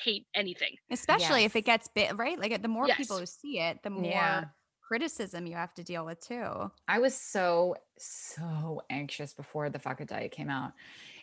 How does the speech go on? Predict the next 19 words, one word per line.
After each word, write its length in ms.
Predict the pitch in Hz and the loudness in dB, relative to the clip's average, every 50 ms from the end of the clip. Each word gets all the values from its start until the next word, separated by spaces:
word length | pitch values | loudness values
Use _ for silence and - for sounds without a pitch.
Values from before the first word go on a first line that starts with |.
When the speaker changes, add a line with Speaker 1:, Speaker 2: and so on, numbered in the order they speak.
| - | -4
Speaker 3:
in 160 | - 185 180 | -2 0 2
a 60 | 175 170 | 2 2
way 400 | 160 165 165 160 156 151 151 151 151 156 | 2 4 6 6 6 6 4 2 2 4
that, 340 | 156 147 143 139 - - _ _ _ _ - | 4 4 4 4 2 -2 _ _ _ _ -6
um, 600 | - 151 147 135 143 151 156 127 123 120 - - 190 - _ - - - - _ _ _ _ _ _ _ - | -4 -2 0 0 0 -2 -4 -6 -6 -8 -10 -12 -16 -4 _ 0 0 0 -2 _ _ _ _ _ _ _ -8
I 140 | - 165 165 | -6 -4 -4
just, 380 | 156 - 180 170 - - - - - | -2 0 -2 -2 -2 -4 -8 -2 2
I 140 | 180 175 | 2 2
just, 260 | 170 - 185 170 - - | 2 2 0 -2 0 0
like, 220 | 165 151 - - | 0 -2 -2 -2
knew 760 | 175 170 170 170 170 170 175 175 175 180 190 202 202 202 202 | -2 0 0 0 0 0 2 2 2 4 4 4 4 4 4
that 140 | 185 196 180 | 6 6 6
it, 140 | 180 170 - | 6 4 2
you 140 | - 214 214 | 4 4 4
know, 140 | 202 185 - | 4 4 6
actually 460 | - 190 226 220 - - 233 220 185 | 4 4 4 4 4 4 4 6 6
it 60 | 190 180 | 4 4
was 160 | 185 180 175 | 2 2 4
a, 200 | 185 170 165 160 | 4 4 4 4